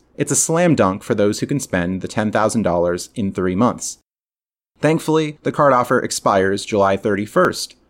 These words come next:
of two thousand twenty. Otherwise, with spend being down for so many, sheltered in place, now in April of two thousand twenty,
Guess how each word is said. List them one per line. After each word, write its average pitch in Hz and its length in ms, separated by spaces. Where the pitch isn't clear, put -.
of - 140
two 110 140
thousand 85 340
twenty. 98 380
Otherwise, 180 600
with 135 200
spend 139 300
being 120 220
down 131 260
for 127 120
so 104 180
many, 92 300
sheltered 117 400
in 98 120
place, 127 460
now 107 260
in 107 120
April 107 300
of 98 80
two 107 160
thousand 90 300
twenty, 95 380